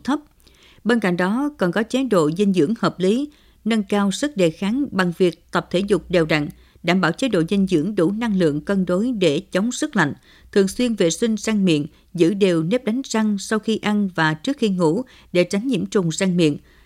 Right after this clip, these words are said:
tránh các thức ăn đã từng gây dị ứng thường thấy trong các chất bảo quản thực phẩm như khoai tây, tôm, hoa quả khô, bia rượu đã qua chế biến vì thường gây các cơn hen.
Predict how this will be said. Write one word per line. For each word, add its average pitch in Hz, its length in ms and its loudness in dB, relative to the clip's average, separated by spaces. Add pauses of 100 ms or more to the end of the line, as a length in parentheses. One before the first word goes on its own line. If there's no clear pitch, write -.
(160)
tránh 208 160 0
các 262 180 -4
thức 302 160 -4
ăn 220 240 -2
đã 190 120 -2
từng 180 300 0
gây 202 180 0
dị 165 120 2
ứng 240 240 -2
thường 160 200 2
thấy 208 360 -4
trong 202 140 -2
các 233 200 -6
chất 302 200 -4
bảo 156 200 -2
quản 185 200 -2
thực 165 200 -4
phẩm 180 340 -2 (320)
như 220 100 -2
khoai 220 200 -2
tây, 220 320 0 (140)
tôm, 208 280 0 (100)
hoa 208 160 0
quả 190 220 -4 (100)
khô, 208 400 0
bia 196 240 0
rượu 156 340 0 (240)
đã 175 140 0
qua 196 200 0
chế 214 220 0
biến 220 300 0 (240)
vì 175 280 4
thường 165 340 -2
gây 196 200 -2
các 240 280 -6
cơn 196 180 2
hen. 185 240 2